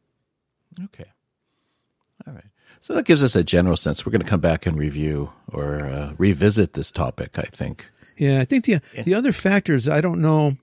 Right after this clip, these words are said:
Speaker 2: well, I guess for, for people who are, are retiring or near retirement, um, and I'll, I'm gonna go out on a limb here and I'll say especially the men. Um, but, um,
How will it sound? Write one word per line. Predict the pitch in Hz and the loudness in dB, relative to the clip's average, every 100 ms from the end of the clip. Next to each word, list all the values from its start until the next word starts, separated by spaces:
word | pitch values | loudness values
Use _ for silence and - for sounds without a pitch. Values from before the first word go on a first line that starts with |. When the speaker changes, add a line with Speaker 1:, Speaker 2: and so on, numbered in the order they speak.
| - | -2
Speaker 2:
well, | 127 120 | -2 0
I | 143 | 0
guess | 120 - | 0 0
for, | 143 | 0
for | 135 123 | 0 0
people | 117 180 160 | 0 0 2
who | 131 131 | 2 2
are, | 110 - | 0 0
are | 113 | 2
retiring | 120 - 127 120 104 | 2 2 2 4 2
or | - 104 | 2 4
near | 123 202 | 4 4
retirement, | 180 110 - 104 92 90 135 _ _ _ _ _ _ _ _ | 2 0 2 2 2 2 -2 _ _ _ _ _ _ _ _
um, | 127 113 107 104 104 - - - | 2 4 4 0 -2 -8 -8 -2
and | 107 | 2
I'll, | 113 110 - | 2 2 0
I'm | 110 | 0
gonna | 110 101 - 415 | 2 0 -4 -6
go | 143 135 | 0 2
out | 127 | 2
on | 110 | 2
a | 107 | 2
limb | 143 156 | 0 2
here | 101 | 2
and | 101 | 0
I'll | 110 | 0
say | 107 113 | 0 0
especially | 98 - 110 - 98 | -2 0 -2 0 -2
the | 92 | -2
men. | 98 98 104 - _ _ _ _ _ _ _ _ - | -2 -2 -2 -8 _ _ _ _ _ _ _ _ -4
Um, | 131 117 107 104 104 95 95 _ | 2 4 4 4 2 -2 -6 _
but, | 240 120 113 - | 0 2 2 4
um, | 110 110 107 110 | 4 4 2 -2